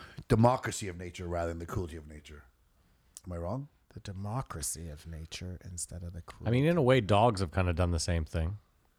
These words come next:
Speaker 2: How
Speaker 3: Like,
Speaker 2: do
Speaker 3: "Here, I'm gonna have this dog. I'm gonna feed it for the first couple of weeks, and then you, uh, you give it away to someone, and they're gonna look after it forever."
Speaker 2: What do you mean?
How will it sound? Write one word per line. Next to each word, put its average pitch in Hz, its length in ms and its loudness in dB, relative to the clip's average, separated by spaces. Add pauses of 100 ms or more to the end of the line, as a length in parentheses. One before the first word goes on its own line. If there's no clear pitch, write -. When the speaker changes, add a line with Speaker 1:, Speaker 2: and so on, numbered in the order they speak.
(100)
Speaker 2:
How - 120 -4
Speaker 3:
Like, 90 100 2
Speaker 2:
do 117 60 4
Speaker 3:
"Here, 101 200 4 (200)
I'm 98 80 2
gonna 104 160 8
have 107 200 8
this 104 180 8
dog. 92 420 8 (1300)
I'm 92 140 0
gonna 90 320 4
feed 107 300 2
it 110 80 2
for - 120 -4
the 98 60 0
first 98 280 0
couple 98 240 2
of 90 80 2
weeks, 104 280 2
and 135 80 0
then 135 120 2
you, 147 320 2
uh, 139 280 2
you 143 240 -2
give 135 180 -2
it 135 60 2
away 135 160 4
to 127 80 4
someone, 131 320 2
and 123 120 2
they're 117 120 4
gonna 107 140 4
look 90 120 2
after 87 260 0
it 82 80 -4
forever." 85 340 -6 (720)
Speaker 2:
What 143 180 2
do 156 60 4
you 156 60 4
mean? 151 280 0